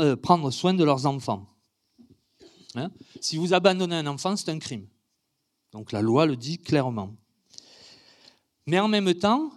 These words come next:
j'imaginais cela, vous verrez, enfin, vous verrez, a priori, peu de conversations dans un couple le matin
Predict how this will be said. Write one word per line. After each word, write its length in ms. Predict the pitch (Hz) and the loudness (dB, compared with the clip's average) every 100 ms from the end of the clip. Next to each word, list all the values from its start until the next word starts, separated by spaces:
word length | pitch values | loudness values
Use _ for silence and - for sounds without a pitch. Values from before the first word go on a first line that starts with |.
| - | -16
j'imaginais 540 | - 143 147 131 135 | -10 -6 -6 -6 -8
cela, 440 | 127 131 147 208 - _ _ | -8 -4 -2 -2 -4 _ _
vous 180 | 117 123 | -14 -6
verrez, 420 | 139 143 147 - _ _ _ _ _ - _ _ _ _ _ _ | -4 -2 -2 -4 _ _ _ _ _ -20 _ _ _ _ _ _
enfin, 140 | - _ _ | -18 _ _
vous 140 | 120 117 | -6 -4
verrez, 320 | 117 110 - - _ _ _ - | -2 -4 -8 -18 _ _ _ -14
a 100 | 120 | -14
priori, 540 | - 120 117 160 214 - _ _ _ _ _ _ | -8 -4 0 0 -2 -8 _ _ _ _ _ _
peu 160 | 240 233 | 0 2
de 100 | 170 | 2
conversations 880 | 170 156 147 151 139 - 196 233 233 _ - | 0 -4 -4 -4 -6 -2 -2 -2 -6 _ -10
dans 240 | 131 127 | -6 -4
un 120 | 135 131 | -4 -4
couple 500 | 196 190 175 190 214 | -6 -6 -6 -8 -8
le 140 | 123 127 | -10 -8
matin 420 | 127 127 156 | -8 -6 -8